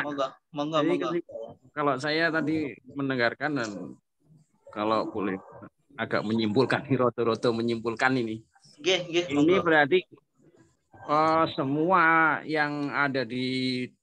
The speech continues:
Speaker 2: hewan kurban tersebut, mulai dari kepala sampai kaki yang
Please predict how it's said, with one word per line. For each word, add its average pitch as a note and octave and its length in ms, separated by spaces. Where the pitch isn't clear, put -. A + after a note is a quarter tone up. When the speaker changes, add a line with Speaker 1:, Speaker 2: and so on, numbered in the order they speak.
Speaker 2:
hewan A#2 400
kurban A2+ 500
tersebut, A2 680
mulai A2 480
dari A2 480
kepala C#3+ 560
sampai B2+ 320
kaki B2+ 480
yang A2 480